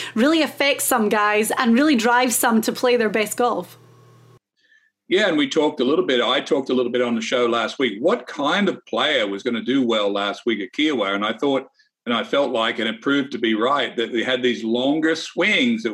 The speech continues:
Speaker 2: had a lot of rhythm to it. Even though Phil Mickelson's fifty years old, he probably has one of the longest swings out there. We see him take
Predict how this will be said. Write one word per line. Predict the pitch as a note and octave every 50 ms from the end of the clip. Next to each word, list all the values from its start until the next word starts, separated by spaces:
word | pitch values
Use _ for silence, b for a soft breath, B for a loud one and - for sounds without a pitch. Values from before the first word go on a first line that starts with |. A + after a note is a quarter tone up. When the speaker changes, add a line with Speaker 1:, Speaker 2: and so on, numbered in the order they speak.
| G2+ G2
Speaker 2:
had | A#2+ A#2+ A#2
a | A2+
lot | A2+ A2+ A2+ B2 C3 C3+
of | C3 A#2+
rhythm | C3+ E3 G3 G3 F#3+ F3 C#3 A#2+
to | - - A2 G#2
it. | G2 F#2+ b b b b b _
Even | - C3 C3 C#3+ C#3+
though | C#3+ C#3
Phil | B2+ - D3+ C#3+ C3
Mickelson's | C#3+ D#3+ D#3+ - C3 - C#3 A2+ A2 -
fifty | - C3+ B2+ B2+ - A#2+
years | A#2+ B2 A#2+ A2+ G2
old, | B2 C#3+ D3+ C3+ A#2+ - - - _ _ -
he | C#3 C#3 C3+
probably | - D3+ F3+ F3+ F#3 E3+ D#3 -
has | - B2+ B2 A2+ C3
one | B2 A#2+
of | A2
the | A2+
longest | G#2 G2+ G#2+ A#2 C3 D3+ D#3 C#3 B2+ -
swings | - - B2 B2+ B2 G2+
out | A#2 A#2+ B2+ D3+ D#3 -
there. | A#2 G2+
We | G2+ G#2
see | G2+ - B2+ B2
him | A2+ A2
take | A2 B2 B2 B2